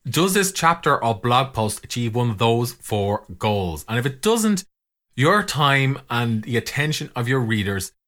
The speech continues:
is better served by just leaving it as a chapter in your book. Next, budget for a professional book.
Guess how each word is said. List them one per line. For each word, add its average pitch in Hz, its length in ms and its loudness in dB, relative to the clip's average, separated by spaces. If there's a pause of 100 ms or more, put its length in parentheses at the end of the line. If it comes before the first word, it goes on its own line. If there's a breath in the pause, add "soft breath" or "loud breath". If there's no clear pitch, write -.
is 95 100 -6
better 170 280 2
served 113 400 2
by 107 100 0
just 110 200 -4
leaving 131 360 0
it 120 140 0
as 98 120 -6
a 104 60 -4
chapter 107 680 -2
in 98 140 -4
your 87 160 -2
book. - 320 -8 (420)
Next, - 420 0 (340 loud breath)
budget 185 300 2
for 170 120 0
a 135 80 0
professional 117 500 -6
book. 73 300 -14